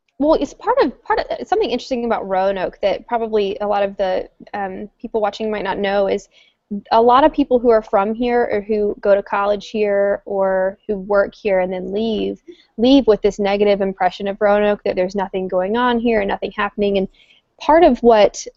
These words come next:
um, CoLab has provided is a space for people to become ambassadors for Roanoke. So not only have the creators of CoLab provided a space for it and have started championing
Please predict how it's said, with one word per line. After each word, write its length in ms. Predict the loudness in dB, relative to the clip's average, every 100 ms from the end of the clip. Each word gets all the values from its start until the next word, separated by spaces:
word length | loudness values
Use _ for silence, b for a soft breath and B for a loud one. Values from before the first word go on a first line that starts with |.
| _ _
um, 420 | -2 -2 -2 -6 -14
CoLab 420 | -4 0 4 2
has 260 | 2 -2 -2
provided 420 | -2 0 0 0
is 120 | -2
a 60 | -2
space 320 | -4 -2 -2
for 100 | -2
people 300 | -6 -6 -8
to 120 | -8
become 340 | -10 -10 -8 -6
ambassadors 640 | -4 -2 -2 -2 -4 -4
for 180 | -4 -2
Roanoke. 540 | 0 0 0 -4 -6 _ b b b
So 140 | 4
not 180 | 4 4
only 260 | 6 6
have 240 | 4 2 4
the 260 | 4 6 4
creators 540 | 2 4 6 6 4
of 140 | 2 0
CoLab 520 | 2 2 4 2 0 -6 _ _ _ _
provided 440 | 0 4 4 2
a 40 | -4
space 360 | -4 -4 -4
for 260 | -4 -2 0
it 80 | 0
and 160 | -2 -8
have 120 | -6
started 260 | -4 -4
championing 840 | -4 -4 -4 -2 -2 -2 -6 -8 -12